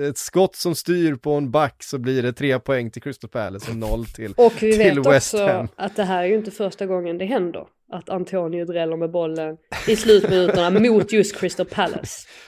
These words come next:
Speaker 2: När
Speaker 1: Han är
Speaker 2: hände
Speaker 1: ju
Speaker 2: det
Speaker 1: en,
Speaker 2: senast?
Speaker 1: han är ju, han är ju en fantastisk <laughs> spelare på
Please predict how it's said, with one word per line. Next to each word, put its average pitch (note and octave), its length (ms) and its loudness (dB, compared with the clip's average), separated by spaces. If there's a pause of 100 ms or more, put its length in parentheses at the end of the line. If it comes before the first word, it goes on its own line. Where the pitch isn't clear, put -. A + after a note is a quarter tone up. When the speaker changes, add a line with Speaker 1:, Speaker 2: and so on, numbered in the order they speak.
(100)
Speaker 2:
När G#3+ 120 0
Speaker 1:
Han G#3 100 4
är G#3+ 40 6
Speaker 2:
hände G#3+ 160 6
Speaker 1:
ju G3+ 60 6
Speaker 2:
det - 60 4
Speaker 1:
en, - 40 2
Speaker 2:
senast? G3+ 240 6
Speaker 1:
han D3+ 120 4
är D#3 40 6
ju, E3 260 6 (420)
han C#3+ 240 -4
är C#3+ 40 0
ju C#3+ 140 -2
en D3+ 120 -8
fantastisk C#3+ 680 -4
<laughs> - 160 -4
spelare G3+ 400 4
på G3 160 -2